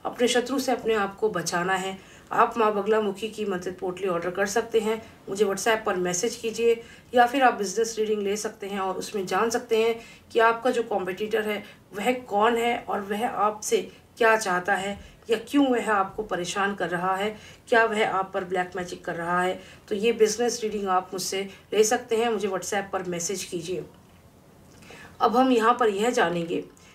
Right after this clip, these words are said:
कि यदि आने वाले एक साल में आप कोई, अ, stock market में investment करते हैं तो क्या वहाँ से आपको financial gain होने वाला है।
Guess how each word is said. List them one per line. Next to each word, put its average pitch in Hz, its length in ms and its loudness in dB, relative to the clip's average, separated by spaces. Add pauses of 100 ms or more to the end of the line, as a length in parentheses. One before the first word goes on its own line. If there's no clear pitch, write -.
(180)
कि 262 320 0 (140)
यदि 220 440 4 (300)
आने 240 300 4
वाले 214 340 4 (760)
एक 269 240 0
साल 180 320 0
में 156 240 -6 (520)
आप - 360 6
कोई, 220 260 4 (320)
अ, 185 140 -6 (240)
stock 262 400 -2
market 202 360 0
में 214 80 2
investment 190 560 -2
करते 151 300 -8
हैं 156 240 -8 (340)
तो 202 80 -4
क्या 233 280 4
वहाँ 214 260 0
से 226 180 -2
आपको 196 320 0
financial 190 640 0
gain 190 240 0
होने 185 280 2
वाला 165 220 0
है। 160 200 -8